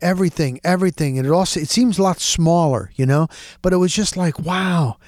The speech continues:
It felt good to be back. And then the high school that I went to, Morris Catholic, or, uh, some of the fields that I pitched on, you know, and I like the town of Denville.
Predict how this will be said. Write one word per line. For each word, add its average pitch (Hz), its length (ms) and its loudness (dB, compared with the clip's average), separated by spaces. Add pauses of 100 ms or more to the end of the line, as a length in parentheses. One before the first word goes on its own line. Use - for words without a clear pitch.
(640)
It 156 80 2
felt 208 340 0
good 202 200 2
to 170 80 0
be 147 160 0
back. 123 560 -6 (260)
And 143 160 2
then 170 200 2
the 156 160 -2
high 160 220 0
school 175 340 2
that 156 120 0
I 139 120 0
went 131 280 -4
to, 101 260 -2
Morris 143 320 0
Catholic, 117 540 -6
or, 147 480 2 (540)
uh, 143 180 0
some 180 300 0
of 165 60 2
the 147 120 2
fields 170 640 0
that 143 120 0
I 127 140 0
pitched - 420 -4
on, 104 320 -4 (540)
you 139 140 2
know, 147 420 2
and 147 180 -4
I 147 60 2
like 175 280 0
the 185 100 -6
town 170 260 0
of 123 220 -4
Denville. 131 560 -2